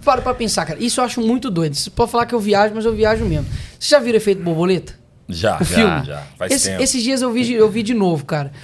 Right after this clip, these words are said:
Speaker 1: É, não que, obviamente, eu não acredito que você vai pegar um caderno, vai voltar ao passado e mudar tudo. Mas o Efeito Borboleta surgiu da, da, né, de que eles falam que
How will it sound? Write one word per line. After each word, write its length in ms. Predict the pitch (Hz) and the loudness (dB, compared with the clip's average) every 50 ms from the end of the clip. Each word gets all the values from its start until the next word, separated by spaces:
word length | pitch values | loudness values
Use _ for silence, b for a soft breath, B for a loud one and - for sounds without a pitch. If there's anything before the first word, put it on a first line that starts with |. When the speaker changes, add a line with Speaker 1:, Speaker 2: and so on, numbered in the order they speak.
| B B B B B B B _ _ - - - | B B B B B B B _ _ -10 -4 2
Speaker 1:
É, 140 | - 226 | 4 4
não 240 | 214 214 214 240 294 | 6 6 4 2 0
que, 180 | 302 - 320 277 | 0 0 2 4
obviamente, 520 | 220 220 226 233 330 262 202 170 147 131 | 4 2 2 0 0 0 0 0 -2 -2
eu 60 | 143 147 | -4 -2
não 120 | 165 190 | 0 0
acredito 460 | 226 220 226 311 269 180 214 220 226 | 0 0 -2 -2 -2 0 -2 -2 -2
que 60 | - - | -2 0
você 60 | 208 | 2
vai 100 | 196 202 | 2 2
pegar 160 | 202 208 190 | 2 2 0
um 80 | 196 202 | 0 0
caderno, 400 | 196 226 214 196 165 190 220 247 | 2 0 0 2 2 2 2 2
vai 100 | 277 294 | 2 2
voltar 220 | 285 269 247 - | 2 0 0 0
ao 80 | 214 214 | 0 0
passado 340 | 214 208 185 - 190 190 202 | 0 -2 -2 0 0 -2 0
e 20 | 240 | -2
mudar 280 | 254 269 220 226 226 | -2 -2 0 -2 -2
tudo. 280 | 226 - 185 160 139 B B B B B B B B B B _ | 0 -2 -4 -4 -4 B B B B B B B B B B _
Mas 420 | - 175 175 180 180 185 - - - | -2 0 2 2 0 0 -2 -4 -2
o 100 | - 185 | -2 -2
Efeito 260 | 185 202 202 202 214 | 0 0 -2 0 2
Borboleta 400 | 220 220 214 190 196 214 214 247 | 2 4 4 4 2 2 0 -2
surgiu 560 | - - 269 254 190 156 170 196 226 254 277 | -6 -4 -4 -4 -4 -2 -2 -2 -2 -2 -2
da, 320 | 254 247 240 226 202 175 | -2 0 2 2 2 0
da, 260 | 160 160 165 170 170 165 | -2 -4 -4 -4 -4 -4
né, 120 | 170 190 | -4 -4
de 140 | 196 185 160 | -6 -6 -6
que 100 | - 185 | -4 -2
eles 140 | 185 170 - | -2 -2 -2
falam 240 | - 190 175 202 208 | -4 -4 -2 -4 -2
que 240 | 196 226 214 B | -2 -2 -2 B